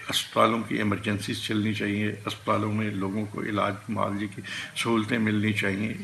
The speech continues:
یہ ہمارا concern ہے۔ اور government کوشش کر رہی ہے کہ، آ، پی آئی سی میں بھی کام شروع ہو اور لوگ، آ، علاج معالجے کی سہولتوں سے استفادہ کریں۔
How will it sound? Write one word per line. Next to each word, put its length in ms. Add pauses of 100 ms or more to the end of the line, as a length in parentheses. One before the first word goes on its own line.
یہ 100
ہمارا 220
concern 580
ہے۔ 100 (680)
اور 200 (340)
government 280 (100)
کوشش 400
کر 160
رہی 200
ہے 120 (280)
کہ، 360
آ، 40 (800)
پی 120
آئی 100
سی 220
میں 180 (160)
بھی 280
کام 280
شروع 380
ہو 80 (420)
اور 120
لوگ، 560 (220)
آ، 20 (280)
علاج 300
معالجے 440
کی 120
سہولتوں 440
سے 240
استفادہ 520
کریں۔ 160